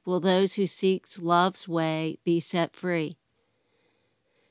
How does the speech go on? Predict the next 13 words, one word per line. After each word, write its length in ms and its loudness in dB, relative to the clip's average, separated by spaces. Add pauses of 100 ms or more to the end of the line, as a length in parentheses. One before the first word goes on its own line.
(140)
Many 360 10
there 280 6
are 400 4
who 200 6
know 260 8
not 320 6
love, 500 0
laboring 600 6
only 340 4
for 160 -4
money 400 4
and 180 0
power, 540 -4